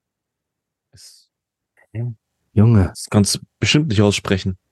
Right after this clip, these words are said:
Speaker 2: Doch.
Speaker 1: Es gibt doch diese
Speaker 2: Saulės šviesa. Hier ist die Übersetzung für das litauische Wort für Sonnenschein. Saulės šviesa. Also, Saulės šviesa.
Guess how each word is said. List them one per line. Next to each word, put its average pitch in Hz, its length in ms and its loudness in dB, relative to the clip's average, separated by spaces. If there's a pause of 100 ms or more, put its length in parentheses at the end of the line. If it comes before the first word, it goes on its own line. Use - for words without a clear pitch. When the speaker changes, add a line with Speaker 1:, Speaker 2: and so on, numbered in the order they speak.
(120)
Speaker 2:
Doch. 139 260 2
Speaker 1:
Es - 80 -6
gibt - 180 0
doch 113 120 -4
diese 110 300 4
Speaker 2:
Saulės 220 720 2
šviesa. 147 840 0 (1400)
Hier 254 200 2
ist - 140 0
die 190 40 2
Übersetzung 156 480 2
für 151 100 -4
das 120 180 0
litauische 156 460 0
Wort 131 180 2
für 131 100 0
Sonnenschein. 110 580 -2
Saulės 180 600 2
šviesa. 131 580 -2
Also, 120 540 -4
Saulės 185 720 2
šviesa. 110 680 -2